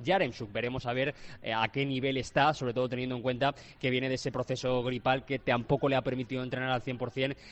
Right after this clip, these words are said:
en los últimos días. Yarek González y de nuevo Torbi son los tres jugadores del filial que completan esta convocatoria para un partido, el de esta noche, como decía, genera mucha ilusión en el vestuario, pero también, como ayer reflejó en sala de prensa, en su entrenador, en Rubén Baraja.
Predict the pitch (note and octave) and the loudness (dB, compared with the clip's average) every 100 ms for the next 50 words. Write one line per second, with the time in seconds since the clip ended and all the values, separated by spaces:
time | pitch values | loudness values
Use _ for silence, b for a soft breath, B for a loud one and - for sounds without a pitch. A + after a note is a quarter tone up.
0 | B C#3 B2+ B2 C#3+ B2 A2+ G2+ G2 G2+ | B 2 2 2 0 -2 -4 -4 -2 -2
1 | - A#2+ D#3 D#3+ C#3+ D3 E3 D#3+ D3+ - | 0 6 6 6 4 4 4 4 4 0
2 | - E3 - C#3+ D3 E3+ E3+ D#3+ D3 D#3+ | -2 -2 0 0 4 4 4 4 2 2
3 | D#3 D3 - D3+ C#3 D3+ - C#3+ C#3+ C3 | 2 0 0 0 0 -2 0 2 2 2
4 | C#3 C3+ C#3 C#3 - B B - C#3+ C#3 | -2 0 2 2 -2 B B 0 2 2
5 | D3 D3 D3 C3+ D3 C#3+ C3+ D3+ D3+ D#3+ | 2 2 0 0 2 2 2 0 2 4
6 | D#3+ F3+ G3 G3 F#3+ F3 F3+ F3+ E3+ F#3+ | 4 4 2 6 6 6 6 8 8 8
7 | F#3 G3 - C#3+ C3+ D3+ D3+ D#3+ D#3 D#3+ | 6 4 0 -4 0 0 2 0 0 0
8 | C3+ C3+ C3+ C3 D#3 D#3 - b - C#3 | 0 0 0 0 0 0 -2 b -6 -2
9 | D3+ D#3+ D#3+ A#3 - F3+ D#3 D3+ F#3+ F#3 | 2 2 2 -2 2 2 2 2 4 4
10 | D3+ C#3+ F3 - E3+ D#3+ D3+ E3+ - D#3+ | 2 0 0 2 6 6 6 2 2 2
11 | D#3 D#3 C#3 C#3 E3 F#3 F3 C3+ B2+ B2+ | 4 4 2 4 4 4 -2 -2 2 4
12 | D#3 D#3 C3+ C3+ C3 - E3 F3 C#3+ D3+ | 4 2 -2 -4 -2 2 4 4 2 2
13 | E3 E3+ b b - B2+ C3+ B2+ A#2+ B2+ | 2 2 b b -2 0 0 -2 0 2
14 | B2+ A2+ A#2 D#3 B2+ A#2 | 2 0 2 4 4 2